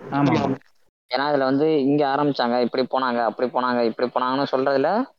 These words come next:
Speaker 2: ஆ, உங்க ரெண்டு பேரும் மாதிரி எனக்குமே அதுல கொஞ்சம் கூட உடன்பாடே இல்ல. அது maybe இந்த புக்கை யாரும் படிச்சாங்க அப்படின்னா, அவங்க வந்து அதை படிச்சு அதை அவங்க டேஸ்ட் பண்ணிக்கட்டும். அது அவ்வளோ ஒரு சூப்பரான விஷயம், அதை அவங்களே டேஸ்ட் பண்ணிக்கட்டும். இவ்வளவும் சொன்னாலுமே ஏன் என்ன ஒரு விஷயம் வந்து மனசை கேட்க மாட்டேங்குதுன்னா,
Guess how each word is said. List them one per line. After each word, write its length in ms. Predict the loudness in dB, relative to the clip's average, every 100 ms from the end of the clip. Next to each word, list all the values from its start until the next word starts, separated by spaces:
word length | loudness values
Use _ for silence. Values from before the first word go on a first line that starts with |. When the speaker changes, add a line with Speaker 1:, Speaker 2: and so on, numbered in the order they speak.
| _ _ _
Speaker 2:
ஆ, 240 | -4 0 0
உங்க 180 | 0
ரெண்டு 160 | 0 0
பேரும் 160 | 2 2
மாதிரி 220 | 2 0
எனக்குமே 240 | 0 0
அதுல 160 | 0 0
கொஞ்சம் 280 | 0 0 2
கூட 200 | 2 0
உடன்பாடே 380 | 0 2 0
இல்ல. 260 | 0 0 -4 -8 -20 _
அது 560 | -2 0 2 2 2 2
maybe 180 | 2
இந்த 180 | 2 2
புக்கை 320 | 0 -2 -2
யாரும் 220 | -2 0 0
படிச்சாங்க 480 | 0 0 -2 -2 -2
அப்படின்னா, 220 | -2 -4 -4 _ -20 _ _
அவங்க 240 | -4 -2 0
வந்து 160 | 0
அதை 160 | 0 0
படிச்சு 540 | 0 -2 -2 0 0
அதை 180 | 0 0
அவங்க 140 | 2 0
டேஸ்ட் 320 | 0 -2 -2
பண்ணிக்கட்டும். 360 | -2 -2 -4 -8 _ _
அது 140 | -4 -2
அவ்வளோ 120 | 0
ஒரு 140 | 0 0
சூப்பரான 280 | -2 0 0
விஷயம், 300 | -2 -2 -2
அதை 140 | 0
அவங்களே 180 | 0 0
டேஸ்ட் 280 | 0 -4 -4
பண்ணிக்கட்டும். 360 | -4 -2 -4 -6 _ _ -20 -6
இவ்வளவும் 340 | -2 0 0 0
சொன்னாலுமே 340 | -2 0 0
ஏன் 420 | 0 0 -2 0
என்ன 160 | 0 0
ஒரு 80 | 0
விஷயம் 340 | 0 -2 0
வந்து 60 | 0
மனசை 220 | -2 -2
கேட்க 220 | -2 -2
மாட்டேங்குதுன்னா, 380 | -2 0 0